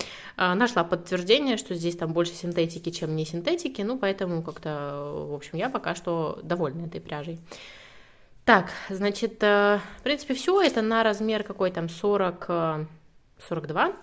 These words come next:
по-моему, если не ошибаюсь. Но вяжется быстро. Я вчера буквально вот за день, у меня было связано пол резинки, и вот вчера, за вчерашний день за часть. Первую половину, наверное, где-то до обеда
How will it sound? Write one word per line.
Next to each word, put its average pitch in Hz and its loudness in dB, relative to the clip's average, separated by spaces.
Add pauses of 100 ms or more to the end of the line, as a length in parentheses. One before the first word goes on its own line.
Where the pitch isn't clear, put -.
(140)
по-моему, 254 2
если 247 -4
не 240 0
ошибаюсь. 226 -2
Но 254 0
вяжется 269 0
быстро. 202 0
Я 165 0
вчера 170 -6
буквально 175 -2
вот 156 -2
за 160 0
день, 254 -2
у 233 0
меня 170 2
было 156 2
связано 156 -2 (460)
пол 202 6
резинки, 277 0
и 233 -2
вот 202 -2
вчера, 180 -2
за 180 -2
вчерашний 180 -4
день 208 0 (420)
за 175 -2
часть. 147 -6 (1000)
Первую 156 2
половину, 156 -2
наверное, 156 -2
где-то 151 -6
до 147 -6
обеда 165 -2